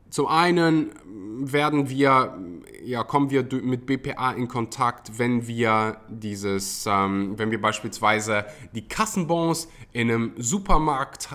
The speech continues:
äh, anfassen, we-, besonders wenn unsere Hände nass sind. Wir haben aber den aller, allergrößten Teil, ich glaub, ich hab das gerade schon erwähnt, neunzig Prozent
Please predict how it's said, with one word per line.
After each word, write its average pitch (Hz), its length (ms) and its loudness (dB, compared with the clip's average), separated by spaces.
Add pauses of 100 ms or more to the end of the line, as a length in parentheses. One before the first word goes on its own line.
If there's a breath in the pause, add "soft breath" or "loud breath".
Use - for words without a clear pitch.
äh, 120 40 -16
anfassen, 135 1300 0 (380)
we-, 113 240 -4
besonders 170 800 2
wenn 127 320 -2 (180)
unsere 113 240 -6
Hände 165 560 0 (280)
nass 147 540 -4
sind. 151 540 -2 (960 loud breath)
Wir 123 580 4 (380 loud breath)
haben 139 340 6
aber 120 160 0
den 113 200 -2
aller, 151 260 0
allergrößten 123 520 -2
Teil, 127 420 0
ich - 100 -18
glaub, 101 180 -12
ich - 140 -16
hab 107 100 -10
das - 140 -10
gerade 113 200 -2
schon 113 160 -6
erwähnt, 131 300 -2 (220 loud breath)
neunzig 233 580 0
Prozent 202 760 0